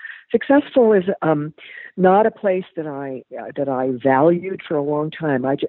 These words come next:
as long as I was giving and doing what, uh, my, my heart told me was right to do, that was all that was important. But I, I began to realize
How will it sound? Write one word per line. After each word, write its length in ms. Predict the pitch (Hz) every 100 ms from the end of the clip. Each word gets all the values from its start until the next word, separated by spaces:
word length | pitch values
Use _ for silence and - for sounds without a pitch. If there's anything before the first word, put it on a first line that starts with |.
| -
as 80 | 160
long 180 | 185
as 80 | 202
I 100 | 180
was 120 | 156 -
giving 480 | - 160 180 180 190 _ - - -
and 140 | 151 151
doing 360 | 160 175 170 175
what, 360 | 160 151 151 - 156
uh, 260 | 143 131 - - - -
my, 240 | 151 139 127
my 160 | 127 131
heart 320 | 151 175 -
told 180 | 175 160
me 120 | 165
was 240 | 151 143
right 240 | 160 147 -
to 100 | 139
do, 360 | - 143 143 139
that 160 | 131
was 140 | 156 -
all 160 | 131
that 100 | 135
was 160 | 135 135
important. 640 | 127 - 170 - 135 123 - - - - -
But 120 | 185
I, 180 | 190 196
I 80 | 196
began 320 | 190 196 220 208
to 80 |
realize 540 | 196 190 190 170 156